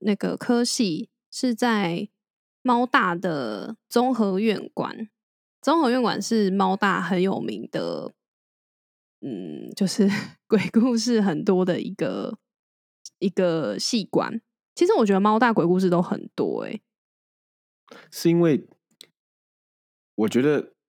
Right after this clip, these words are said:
Speaker 2: 第一个是山，我觉得有山的大学
Speaker 1: 嗯。
Speaker 2: 都会有这种事情，像文化，对不对？
Speaker 1: 阳明山大学，
Speaker 2: 对。
Speaker 1: 对。
Speaker 2: 那猫大，因为猫大那个综合院馆，不是说它就是，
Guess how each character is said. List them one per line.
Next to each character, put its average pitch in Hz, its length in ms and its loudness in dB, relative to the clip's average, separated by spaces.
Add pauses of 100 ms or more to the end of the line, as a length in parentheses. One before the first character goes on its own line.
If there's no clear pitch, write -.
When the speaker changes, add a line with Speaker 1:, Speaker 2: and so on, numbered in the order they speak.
(120)
Speaker 2:
第 147 80 2
一 - 20 -4
个 123 100 2
是 92 140 -2
山， 85 460 -2 (100)
我 92 80 0
觉 95 100 2
得 90 40 2
有 85 160 2
山 87 280 2
的 - 280 -4 (200)
大 82 200 2
学 85 160 -4
Speaker 1:
嗯。 - 60 -4
Speaker 2:
都 85 100 -4
会 - 400 -4 (320)
有 85 100 -2
这 87 120 0
种 78 180 0
事 - 200 -8
情， - 300 -10
像 98 220 0
文 - 160 -2
化， - 340 -4
对 - 80 -4
不 - 120 -16
对？ - 100 -6
Speaker 1:
阳 190 120 -2
明 196 160 -2
山 196 240 -4
大 202 220 -4
学， 226 400 -10 (200)
Speaker 2:
对。 170 100 0
Speaker 1:
对。 190 260 -6 (320)
Speaker 2:
那 135 140 -2 (600)
猫 151 260 2
大， 151 520 0
因 165 140 0
为 175 60 2
猫 175 240 2
大 170 160 2
那 143 100 0
个 127 100 2
综 120 220 0
合 95 160 0
院 113 180 2
馆， 82 160 -2
不 - 120 -8
是 98 60 -4
说 110 100 -4
它 107 100 0
就 107 140 -8
是， - 120 -10